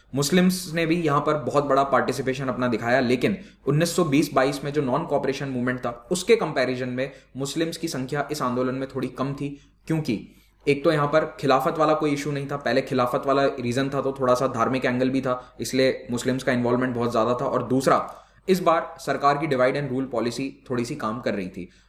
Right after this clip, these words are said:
British government ने मुस्लिम नेताओं को ये कहा था कि तुम क्यों कांग्रेस के साथ शामिल हो रहे हो, तुम्हारा यहाँ पर कोई लेना देना नहीं है। कांग्रेस के अंदर ना तो कोई मुस्लिम leaders हैं बहुत senior,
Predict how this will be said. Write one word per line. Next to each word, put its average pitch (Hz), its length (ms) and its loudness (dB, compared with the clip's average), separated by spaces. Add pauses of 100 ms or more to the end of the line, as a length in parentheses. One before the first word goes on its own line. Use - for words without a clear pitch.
(180)
British 156 320 4
government 151 340 2
ने 139 160 -4
मुस्लिम 151 320 -2
नेताओं 131 300 0
को 139 80 0
ये 135 80 2
कहा 117 140 -2
था 135 100 -2
कि 151 100 -4
तुम 151 240 -2
क्यों 151 180 -4
कांग्रेस 123 340 0
के 135 80 -4
साथ 123 160 -2
शामिल 113 280 -2
हो 123 140 2
रहे 123 100 6
हो, 123 60 2
तुम्हारा 131 540 0
यहाँ 135 140 0
पर 131 100 0
कोई 127 200 0
लेना 120 180 2
देना 123 200 0
नहीं 123 220 -2
है। 127 160 -6
कांग्रेस 127 320 2
के 139 80 -2
अंदर 123 260 0
ना 113 140 -2
तो 123 120 -2
कोई 123 120 0
मुस्लिम 117 320 -2
leaders 127 320 2
हैं 123 120 -2
बहुत 113 220 -2
senior, 123 480 0